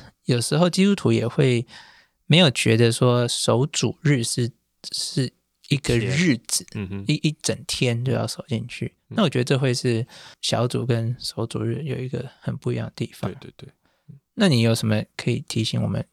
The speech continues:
Speaker 1: 要怎么看待主日？
Speaker 2: 嗯。
Speaker 1: 除了可能十点到十二点以外，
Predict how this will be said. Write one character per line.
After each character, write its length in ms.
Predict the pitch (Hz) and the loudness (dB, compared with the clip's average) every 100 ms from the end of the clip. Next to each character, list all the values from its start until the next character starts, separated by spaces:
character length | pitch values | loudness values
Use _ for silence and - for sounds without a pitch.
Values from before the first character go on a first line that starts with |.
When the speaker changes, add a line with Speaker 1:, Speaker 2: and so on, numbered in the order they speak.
| - | -8
Speaker 1:
要 100 | 127 | -6
怎 140 | - | -6
么 80 | 113 | -6
看 260 | - 170 127 | -4 -2 0
待 300 | 127 123 - - | 0 -2 -8 -10
主 200 | - 123 | -6 -2
日？ 240 | 127 127 - _ | 0 0 -4 _
Speaker 2:
嗯。 220 | 117 98 - | -10 -8 -8
Speaker 1:
除 200 | - 127 | -2 2
了 600 | 135 131 127 123 120 120 - - - | 4 6 6 4 2 0 -4 -10 -12
可 120 | - | -2
能 220 | 110 107 117 | 0 0 -2
十 220 | - 127 | -4 -2
点 140 | 117 | -2
到 140 | 120 120 | -2 -4
十 200 | - 113 | -4 -2
二 100 | 117 | -2
点 260 | 117 107 - - | -4 -8 -12 -8
以 120 | 113 | -6
外， 340 | 113 120 117 | -4 -4 -6